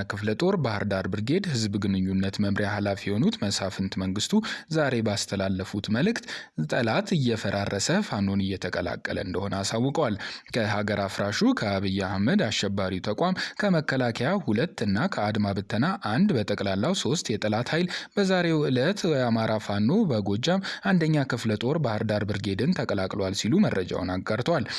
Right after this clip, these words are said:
በአንደኛ ደረጃ አሰፋ መልካሙ፣ እ፣ እንደ አሳ ከተማ አድማ ብተና ቪ አይ ፒ ምድብ የነበረ፣ አጫሉ ገና የተባለ ምስራቅ እዝ ላይ ሶስተኛ ሻለቃ ሁለተኛ ሻምበል አንደኛ ጋንታ ጭንባ ከተማ መከላከያ አባል የነበረ፣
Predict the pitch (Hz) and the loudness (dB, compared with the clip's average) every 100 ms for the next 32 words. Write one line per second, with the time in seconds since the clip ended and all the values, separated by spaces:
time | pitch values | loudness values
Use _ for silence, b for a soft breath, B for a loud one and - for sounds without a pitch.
0 | B - 120 104 101 98 95 95 101 104 | B -2 0 2 2 2 0 0 -2 0
1 | 170 214 123 - 98 101 98 98 - 95 | 0 2 0 -2 -4 -4 -2 -4 -4 0
2 | 143 240 B B 156 123 117 113 107 101 | 2 2 B B 0 0 2 2 2 0
3 | - 113 107 101 107 151 220 120 110 107 | -2 -2 -2 -2 0 0 0 0 0 0
4 | 98 98 - 107 190 180 117 107 104 104 | -2 -4 -2 0 2 0 0 0 -2 -2
5 | 101 107 110 107 104 117 160 202 196 B | -2 -2 -2 -2 -2 0 2 0 -2 B
6 | - 165 151 131 123 117 110 101 98 98 | -4 0 0 2 2 2 2 2 0 -2
7 | 104 110 175 196 117 117 107 - 107 123 | 0 0 2 2 2 0 -2 -2 -2 2
8 | 190 190 B - 165 - 143 127 127 113 | 0 0 B 0 0 2 0 2 2 2
9 | 107 110 110 208 170 131 - 107 98 98 | 0 0 2 2 2 0 0 0 2 0
10 | 107 143 214 151 113 104 98 95 98 107 | 2 2 2 2 2 2 0 0 0 0
11 | 160 185 B B - 143 117 104 101 104 | 0 -2 B B 0 2 2 0 -2 0
12 | 113 202 170 - 98 95 95 185 95 95 | 2 4 2 2 0 -2 -2 -2 0 0
13 | 101 113 131 | 0 0 2